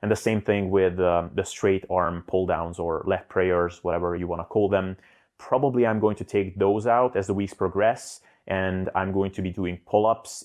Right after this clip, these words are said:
and the ring chin-ups for my lats, but then also my biceps are going to get more indirect work with those heavier weights. So exercise selection variety will go down as the weeks progress,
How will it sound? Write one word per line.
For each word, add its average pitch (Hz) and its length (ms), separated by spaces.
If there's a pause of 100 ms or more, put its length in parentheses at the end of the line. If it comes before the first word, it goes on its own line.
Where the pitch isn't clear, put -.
and 90 200
the 90 60
ring 101 220
chin-ups - 520
for 95 200
my 82 160
lats, 104 500 (300)
but 98 120
then 107 140
also 101 400
my 95 160
biceps 92 480
are 90 100
going 90 200
to - 100
get 87 140
more 90 240
indirect 87 720
work 85 380
with 87 120
those 87 220
heavier 76 280
weights. 69 380 (300)
So 104 440 (280)
exercise 139 500
selection 127 640
variety 120 720
will 98 240
go 101 240
down 98 200
as 98 120
the 101 60
weeks 92 200
progress, 120 640